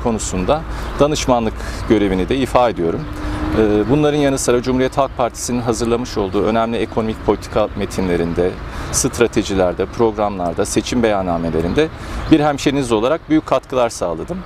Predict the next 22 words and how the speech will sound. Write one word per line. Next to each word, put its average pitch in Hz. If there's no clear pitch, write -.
İşte -
bu 180
dönemde 147
tüm 175
bu 139
birikimleri, 113
e, 113
siyasete 143
direkt 156
olarak 98
kanalize 113
edelim, 98
Adana'nın 120
hizmetine 123
sunalım 98
diye 98
bir 131
girişimde 127
bulunduk. 95
Partim 151
de 113
beni 127